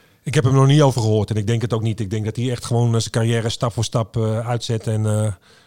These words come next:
dat hij misschien eerst naar de Tour wil gaan, eh, en kijken of hij de groene trui eventueel zou kunnen winnen. Ik denk dat dat eerst een doel is. Maar we gaan nu, hij gaat nu volgende week Algarve rijden. En ja, dan gaat hij al een keer eerder, de eerste keer een beetje over, eh, hoge bergen. Maar dat is natuurlijk nog heel vroeg in het seizoen.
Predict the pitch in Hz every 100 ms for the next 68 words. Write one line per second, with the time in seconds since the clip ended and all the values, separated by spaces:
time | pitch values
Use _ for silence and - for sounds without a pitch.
0 | _ - 110 117 - 117 117 117 113 127
1 | 117 113 110 117 117 113 110 117 113 120
2 | 117 117 - 123 117 131 117 123 117 117
3 | 110 123 107 113 - 110 104 101 101 -
4 | _ _ _ 113 113 120 113 117 117 117
5 | 117 110 107 - _ _ _ _ _ _
6 | _ - 120 117 110 110 113 110 110 120
7 | 120 123 120 123 120 117 117 127 120 117
8 | 120 117 107 104 107 104 90 _ - _
9 | - 113 113 120 117 120 135 120 123 120
10 | 123 113 - 165 135 127 123 - 127 120
11 | 120 117 107 123 113 117 113 117 113 117
12 | 113 110 110 107 113 110 110 113 110 113
13 | 117 - 113 113 110 - 110